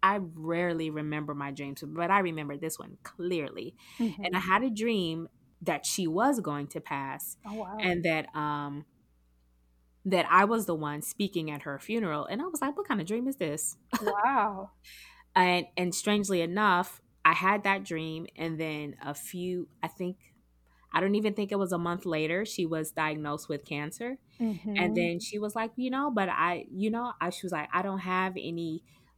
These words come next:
Speaker 1: um, I don't have any fear about it. I don't have any pain about it." And I was like,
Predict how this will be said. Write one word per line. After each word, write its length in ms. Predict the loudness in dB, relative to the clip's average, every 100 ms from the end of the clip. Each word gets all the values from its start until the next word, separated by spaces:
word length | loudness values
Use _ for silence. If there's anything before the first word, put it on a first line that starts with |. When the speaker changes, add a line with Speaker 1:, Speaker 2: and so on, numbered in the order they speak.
| _
Speaker 1:
um, 240 | -6 -6 0
I 60 | 0
don't 80 | 2
have 220 | -2 -2
any 180 | -6 -8
fear 440 | -8 -2 -2 0
about 260 | 0 0 0
it. 140 | 0
I 100 | -2
don't 140 | -2 -2
have 240 | -4 -4
any 180 | -10 -12
pain 400 | -4 -2 0 -2
about 300 | -2 -2 -2
it." 160 | -4 -4
And 160 | -4
I 120 | -4 -2
was 220 | -2 -2
like, 280 | -2 -4